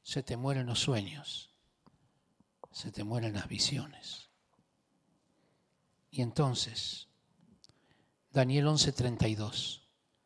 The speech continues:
"Mas el pueblo que conoce a su Dios se esforzará y actuará".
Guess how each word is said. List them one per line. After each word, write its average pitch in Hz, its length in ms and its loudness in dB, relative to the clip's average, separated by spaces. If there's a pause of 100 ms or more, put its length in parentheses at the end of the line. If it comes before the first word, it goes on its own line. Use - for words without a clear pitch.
(460)
"Mas 180 200 10
el 196 140 10
pueblo 247 340 12
que 220 160 6
conoce 214 560 8
a 135 60 6
su 131 200 6
Dios 131 400 8 (200)
se - 260 12
esforzará 180 880 12 (200)
y 160 120 10
actuará". 151 920 12